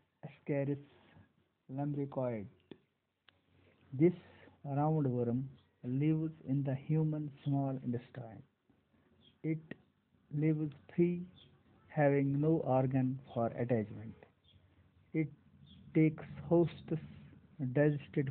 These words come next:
food by sucking through the mouth. The mode of transmission of ascariasis. Man gets infection by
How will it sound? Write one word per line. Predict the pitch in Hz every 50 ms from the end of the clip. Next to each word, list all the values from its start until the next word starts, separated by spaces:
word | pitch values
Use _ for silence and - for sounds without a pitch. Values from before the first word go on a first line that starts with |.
| - -
food | - 120 120 123 131 - - - - - -
by | 123 123 120 117 - - -
sucking | 147 139 139 - 151 147 151 151 156 - - - - - -
through | - 127 120
the | 120 120
mouth. | 117 117 117 104 - - - - - - - - - - - - - - - - - - - - - - - - - - - - - - - - - - - - - - - - -
The | 139
mode | 143 147 160 180 175
of | 165 156 - -
transmission | 160 165 160 156 - - 151 147 - - 160 160 160 -
of | - 127 -
ascariasis. | - - 135 - - - 127 107 98 - - - - - - - - - - - - - - - - - - - - - - - - - -
Man | - 139 143 160 175 180 185 185 170
gets | 147 170 175 170 - - -
infection | 156 165 160 - 170 165 156 - - - 170 170 160
by | 135 139 135 139